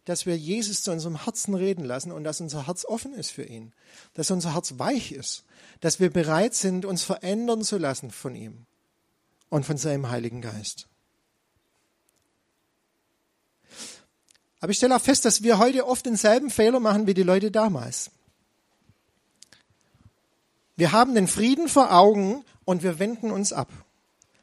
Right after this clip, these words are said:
Ich weiß nicht, wer das von euch so mitbekommt. Ähm, in Nordrhein-Westfalen ist es jetzt schon passiert. In Baden-Württemberg stehen wir kurz davor. Auf Europaebene haben wir es auch schon hinter uns, nämlich, dass der Gottesbezug aus den Verfassungen gestrichen wird.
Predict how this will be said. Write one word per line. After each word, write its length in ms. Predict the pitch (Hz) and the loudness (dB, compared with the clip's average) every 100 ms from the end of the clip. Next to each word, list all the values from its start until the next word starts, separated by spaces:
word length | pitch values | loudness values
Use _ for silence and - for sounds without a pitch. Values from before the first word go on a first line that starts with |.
| _ | _
Ich 100 | - | -4
weiß 160 | 156 226 | 2 2
nicht, 100 | 208 | 6
wer 100 | 208 | 4
das 160 | 202 - | 4 0
von 120 | 196 | -2
euch 180 | 196 190 | -2 -2
so 120 | 170 | -4
mitbekommt. 680 | 233 247 233 226 247 - _ _ - - _ _ _ - | -4 -4 -2 -2 -2 -10 _ _ -20 -20 _ _ _ 0
Ähm, 560 | 175 156 151 143 135 - _ _ _ | 4 4 2 -2 -6 -12 _ _ _
in 160 | 175 175 | -2 2
Nordrhein-Westfalen 920 | 180 220 190 175 160 - 175 185 247 | 2 2 2 2 0 0 2 2 0
ist 160 | 277 185 | -4 -8
es 140 | 185 | -2
jetzt 160 | 190 180 | -2 -2
schon 180 | 180 160 | -4 -4
passiert. 640 | 143 - 156 226 311 - _ _ _ _ _ | -6 -4 -2 -2 -2 -6 _ _ _ _ _
In 120 | 165 156 | -8 0
Baden-Württemberg 680 | 165 175 185 226 196 202 | 0 2 0 0 0 0
stehen 180 | - 175 | 0 -2
wir 120 | 165 | -2
kurz 200 | 143 196 | -2 -4
davor. 560 | - 196 - 156 180 269 _ _ _ _ _ _ _ _ _ _ _ _ _ _ _ _ _ _ _ _ _ - | -4 -4 -2 0 0 -2 _ _ _ _ _ _ _ _ _ _ _ _ _ _ _ _ _ _ _ _ _ -10
Auf 140 | 151 | -8
Europaebene 840 | 160 151 139 175 208 165 180 190 170 | -4 -2 0 2 0 0 -2 0 0
haben 100 | 165 | 0
wir 40 | |
es 80 | 147 | 0
auch 140 | 151 | 0
schon 140 | 196 208 | 0 0
hinter 260 | 190 202 | 0 0
uns, 240 | 180 208 - | -2 -4 -4
nämlich, 320 | 156 196 226 | -2 -2 -2
dass 180 | 170 - | -4 0
der 180 | 151 | -2
Gottesbezug 800 | 135 226 269 - 165 - 156 190 | 0 -2 -4 -8 -8 -4 -4 -4
aus 180 | - 160 | -6 -6
den 100 | 190 | -6
Verfassungen 580 | 175 190 262 240 190 147 | -6 -2 -2 0 -4 -4
gestrichen 460 | 131 - 139 131 113 | -6 -6 -8 -8 -10
wird. 200 | 113 | -14